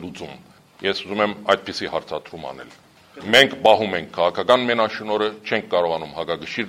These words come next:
դառնալ, այնպես որ մեր առաջ խնդիրը այսօր հակակշիռների ստեղծումն է և քաղաքական մենաշնորհի վերացումն է։ Այդ ճանապարհի վրա կարծում եմ, որ Բարգավաճ Հայաստանի անելիքը ինձ համար կոնե բավական հստակ է։ Վերջում կլինի թե չէ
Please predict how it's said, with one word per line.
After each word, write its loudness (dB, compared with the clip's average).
դառնալ, 4
այնպես -2
որ 2
մեր 4
առաջ 2
խնդիրը -4
այսօր -2
հակակշիռների -4
ստեղծումն -8
է -4
և -6
քաղաքական -4
մենաշնորհի -10
վերացումն -10
է։ -20
Այդ 4
ճանապարհի 4
վրա 4
կարծում -4
եմ, -8
որ -6
Բարգավաճ 0
Հայաստանի -2
անելիքը -8
ինձ -2
համար 0
կոնե -2
բավական -2
հստակ -10
է։ -16
Վերջում 2
կլինի -4
թե -4
չէ 2